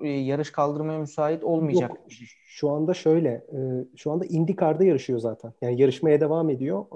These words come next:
Speaker 2: IndyCar serisinde yarışıyor. Formula'ya sadece geçici olarak hani bir, bir yarışlık geliyor ve veda ediyor. Ama IndyCar'da devam ediyor bildiğim kadarıyla.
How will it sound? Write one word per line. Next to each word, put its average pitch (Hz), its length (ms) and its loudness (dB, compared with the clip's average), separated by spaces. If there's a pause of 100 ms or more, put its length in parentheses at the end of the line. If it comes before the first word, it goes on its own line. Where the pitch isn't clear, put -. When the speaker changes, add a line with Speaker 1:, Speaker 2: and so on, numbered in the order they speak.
(140)
Speaker 2:
IndyCar 147 420 -2
serisinde 120 520 -4
yarışıyor. 202 560 -4
Formula'ya 160 420 -2
sadece 151 280 -2
geçici 139 320 -2
olarak 120 320 -2
hani 123 160 -2
bir, 131 160 -6 (120)
bir 165 60 2
yarışlık 120 340 0
geliyor 156 200 0
ve 156 100 4
veda 127 300 4
ediyor. 107 300 -4 (300)
Ama 175 120 0
IndyCar'da 151 500 2
devam 147 260 4
ediyor 117 240 -2 (240)
bildiğim 113 220 -8
kadarıyla. 117 380 -8